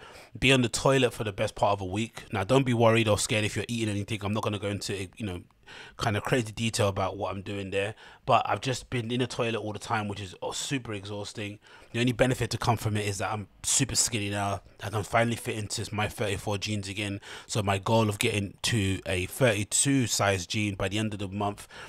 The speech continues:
and, or by the end of the year and being a true Rico and acolyte is kind of really, really there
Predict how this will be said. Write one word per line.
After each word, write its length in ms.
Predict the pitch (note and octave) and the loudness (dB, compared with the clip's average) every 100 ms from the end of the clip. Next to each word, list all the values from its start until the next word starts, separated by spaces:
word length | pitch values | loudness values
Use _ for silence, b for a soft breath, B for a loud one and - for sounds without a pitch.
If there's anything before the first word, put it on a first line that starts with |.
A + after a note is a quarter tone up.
| B | B
and, 220 | G2+ G2 | -4 -2
or 120 | A#2 | -2
by 120 | G2+ G2 | -2 -2
the 100 | G#2+ | -4
end 120 | F#2+ | -6
of 60 | |
the 60 | F#2 | -4
year 360 | G2 A#2 G#2 F#2+ B - | 2 4 4 0 B -4
and 160 | G2 G2 | -2 0
being 240 | G#2+ G2 | -2 -2
a 80 | F#2 | -2
true 420 | - - B2 F#2+ B B B | 0 2 2 2 B B B
Rico 280 | G#2 G#2 A2+ | -6 -2 0
and 180 | G#2 G2+ | 0 0
acolyte 540 | A2+ A2+ G#2+ G2+ F#2+ | -2 -2 0 0 -2
is 220 | - A#2 - | 0 -2 0
kind 280 | - A2+ | 0 2
of 180 | G2 F#2 | 0 0
really, 280 | G#2 G#2+ G2+ | 0 2 2
really 280 | G2+ G2+ F#2 | 0 0 0
there 360 | G2 G2 A2 | 2 4 2